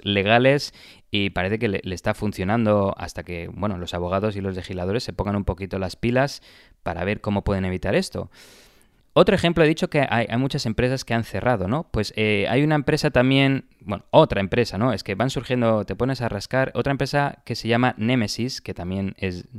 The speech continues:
otra de-, empresa dedicada a ciberespionaje, una empresa israelí,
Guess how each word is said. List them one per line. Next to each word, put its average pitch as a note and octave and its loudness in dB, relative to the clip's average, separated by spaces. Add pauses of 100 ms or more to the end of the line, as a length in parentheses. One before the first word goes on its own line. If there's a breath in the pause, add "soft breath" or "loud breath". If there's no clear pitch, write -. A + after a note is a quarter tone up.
(140)
otra F#2 -4
de-, F2+ -6 (260 loud breath)
empresa G#2+ 0
dedicada G#2 2
a - -2
ciberespionaje, G#2+ -2
una F2 -10
empresa G2 -4
israelí, A2 2